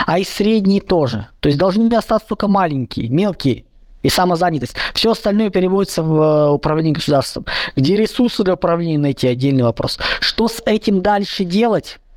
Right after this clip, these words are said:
тоже не очень понятно. Ну, то есть, э, дойдем, если до гражданской войны, тогда будем говорить об С С Р два. Пока как бы мимо этого.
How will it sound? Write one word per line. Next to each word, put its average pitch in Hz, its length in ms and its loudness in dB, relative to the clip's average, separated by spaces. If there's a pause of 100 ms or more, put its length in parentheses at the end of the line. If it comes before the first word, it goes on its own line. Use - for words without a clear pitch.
(1200)
тоже 143 340 0
не 139 80 2
очень 131 220 -2
понятно. 123 480 -2 (520)
Ну, 220 80 2
то 254 120 0
есть, - 320 -2
э, 139 1300 2 (1120)
дойдем, 208 480 4
если 175 180 -2
до 190 120 0
гражданской 175 480 0
войны, 196 220 2
тогда 143 220 0
будем 151 220 0
говорить 143 200 2
об 123 140 0
С 123 100 0
С - 220 -4
Р 120 100 2
два. 104 200 0
Пока - 280 -2
как 139 140 -2
бы 131 100 0
мимо 120 260 2
этого. - 280 -6